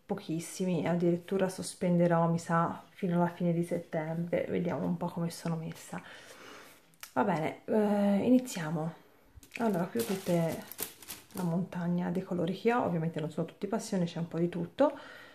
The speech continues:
e vi faccio vedere quelli che ho. Allora, partiamo con la rotella dei verdi e gialli. Di passione abbiamo questi due,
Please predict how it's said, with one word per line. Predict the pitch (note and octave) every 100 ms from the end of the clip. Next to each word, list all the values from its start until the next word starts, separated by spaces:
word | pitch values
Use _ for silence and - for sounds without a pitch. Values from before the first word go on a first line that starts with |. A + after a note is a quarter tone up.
| - _
e | -
vi | A3 G#3
faccio | G#3 F#3 -
vedere | G3 F#3+ F#3 F3+ G3+ - - - - - - - - - - - - - - - - - - - - -
quelli | - F3 F3+
che | F3+ F3 E3
ho. | E3 - - - - - - - - - -
Allora, | G3+ F3+
partiamo | F3+ G3 - B3+ C#4 C4
con | G3+ F#3 F3+ F3+
la |
rotella | F3+ F3+ G#3 A3 A3 G#3+
dei | G3 F#3+ F#3+ -
verdi | F3+ F#3+ F#3+ F3+ F3 -
e | G3 E3+
gialli. | F3 D#3 E3+ F3 F3+ F#3 - - - - - - - - -
Di | D#4 D#4
passione | A#3 - - F3+ E3 E3 E3+ E3+ - - - - - -
abbiamo | G#3+ G3+ G3+ F3+ F3+ F3+ G3 F#3 - - - - _ _ _ _ _ _ _ _ - - _ _ _ _ _ _ - - -
questi | - A3 C4 C#4 C#4+ C4+ - - - - B3
due, | G#3 G3 F3+